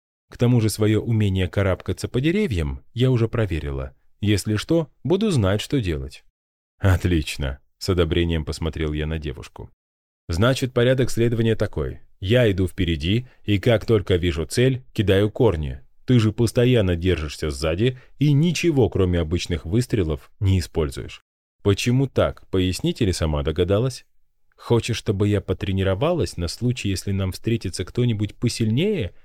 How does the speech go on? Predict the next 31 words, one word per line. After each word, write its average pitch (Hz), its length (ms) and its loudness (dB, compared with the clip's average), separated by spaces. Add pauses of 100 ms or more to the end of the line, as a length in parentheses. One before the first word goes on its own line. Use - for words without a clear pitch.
(160)
и 95 120 2
ману 156 360 2
приберегла 110 580 0
за 78 100 -4
компанию?» 69 600 -6 (480)
«Почти 73 380 -2
угадала», 78 680 -2 (160)
улыбнулся 78 600 -2
я. 65 260 -8 (400)
«Все 160 160 2
проще. - 400 0 (380)
Ты 131 100 4
бережешь 110 460 2
корни 143 340 2
на 87 160 0
случай, 113 360 -2
если 87 260 0
на 85 160 2
нас 117 260 0
нападет 87 480 -2
кто-то - 300 -6
еще 78 480 0
в - 80 -8
то 80 120 0
время, 92 380 0
когда 80 300 -2
мои 85 400 -2
корни 92 400 0
будут 82 320 -4
в 82 80 -2
откате, 85 640 -4